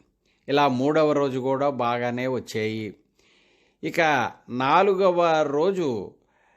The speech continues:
వీకెండ్ తర్వాత సోమవారం కూడా చాలా వరకు హోల్డ్ చేసింది. ఇక ఐదవ రోజు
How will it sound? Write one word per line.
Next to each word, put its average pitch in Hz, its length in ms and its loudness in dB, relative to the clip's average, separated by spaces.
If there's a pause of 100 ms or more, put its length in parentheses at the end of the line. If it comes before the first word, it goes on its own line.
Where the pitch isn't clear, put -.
(1400)
వీకెండ్ 170 640 2 (160)
తర్వాత 156 540 2
సోమవారం 147 840 -2 (160)
కూడా 135 460 0 (840)
చాలా 170 280 4
వరకు 151 540 0 (100)
హోల్డ్ 151 440 0
చేసింది. 120 680 -4 (880)
ఇక 143 120 -4 (220)
ఐదవ 190 380 4
రోజు 147 600 -2